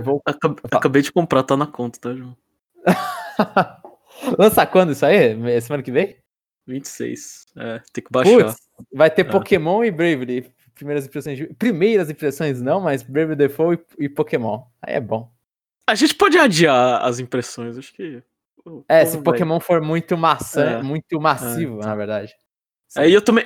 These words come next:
Speaker 2: e, e vai cair num data que não é final de semana pra mim, então acho que eu não consigo jogar quase nada.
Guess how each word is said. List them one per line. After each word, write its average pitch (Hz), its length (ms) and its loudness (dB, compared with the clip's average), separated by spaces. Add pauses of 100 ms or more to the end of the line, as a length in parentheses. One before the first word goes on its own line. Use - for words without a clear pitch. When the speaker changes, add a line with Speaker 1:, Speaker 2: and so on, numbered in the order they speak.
(100)
Speaker 2:
e, 160 560 -4
e 143 60 -8
vai 156 140 -2
cair 151 280 -2
num 151 200 -6
data 131 300 -8
que - 140 -10
não 143 220 -8
é 123 260 -8
final 135 280 -8
de 131 80 -16
semana 127 280 -10
pra 127 260 -8
mim, 113 140 -12
então 127 200 -10
acho 123 120 -10
que - 60 -12
eu 131 40 -8
não 131 100 -10
consigo 131 300 -8
jogar 120 200 -2
quase 127 260 -2
nada. 120 280 -12